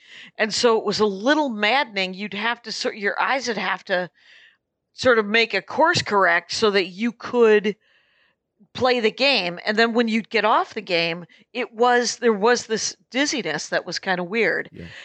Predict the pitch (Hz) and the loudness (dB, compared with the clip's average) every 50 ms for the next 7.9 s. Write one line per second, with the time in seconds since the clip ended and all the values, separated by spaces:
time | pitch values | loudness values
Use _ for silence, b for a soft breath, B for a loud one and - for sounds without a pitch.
0 | B B B - - 269 247 226 - - 226 220 208 196 - - 226 214 196 254 | B B B -2 2 2 2 2 2 2 2 2 0 0 -2 -2 -2 0 2 2
1 | 294 320 302 247 220 202 196 208 208 - 202 214 208 196 190 196 202 196 185 196 | 2 2 2 0 0 2 2 2 0 0 0 0 0 2 0 0 0 -2 -2 -2
2 | 180 - 202 190 190 170 214 220 226 214 202 196 180 175 156 - 180 180 185 180 | -4 -6 -6 -6 -4 -2 -2 0 0 0 -2 -4 -4 -4 -6 -6 -4 -4 -4 -4
3 | - 208 - - 175 175 175 180 175 170 165 160 - - - - 175 175 170 165 | -6 -8 -6 -2 -2 0 0 -2 -2 -6 -10 -16 -18 -14 -8 -4 -2 -2 -2 -2
4 | 170 185 185 - _ - 180 165 - - - 220 202 190 226 240 226 - 196 175 | -6 -10 -18 -20 _ -18 -18 -16 -8 -2 0 0 0 0 -2 -4 -2 -2 -2 -2
5 | 165 165 160 160 185 196 - - - - _ b b b b 226 226 196 220 214 | -2 -4 -6 -6 -4 -4 -4 -4 -8 -12 _ b b b b 0 2 4 4 2
6 | 196 214 - - 208 190 165 147 226 220 196 185 160 - - - - B B B | 2 0 -2 -2 -2 -2 -2 -2 -2 0 2 2 2 0 -2 -4 -10 B B B
7 | B B B B B B B - 220 220 208 202 190 185 175 175 165 160 | B B B B B B B 0 2 4 4 4 2 -2 -4 -10 -16 -20